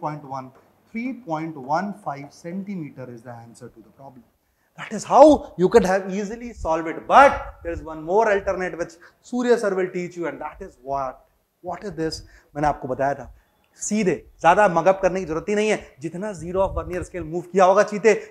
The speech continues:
वही उसका answer होगा। देख, मैं खटाक से निकाल के दिखाऊंगा तुझे, ध्यान से देखना।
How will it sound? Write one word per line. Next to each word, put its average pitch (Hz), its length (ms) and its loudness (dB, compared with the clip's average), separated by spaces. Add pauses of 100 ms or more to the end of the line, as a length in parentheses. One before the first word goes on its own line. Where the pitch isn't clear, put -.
(100)
वही 165 160 -4
उसका 151 340 -12
answer 151 200 -10
होगा। 147 220 -4
देख, 170 240 -6
मैं 160 120 -10
खटाक 170 320 -12
से 190 120 -14
निकाल 143 240 -8
के 139 60 -18
दिखाऊंगा 131 300 -20
तुझे, - 220 -20 (960)
ध्यान 156 220 0
से 165 80 -6
देखना। 147 240 -4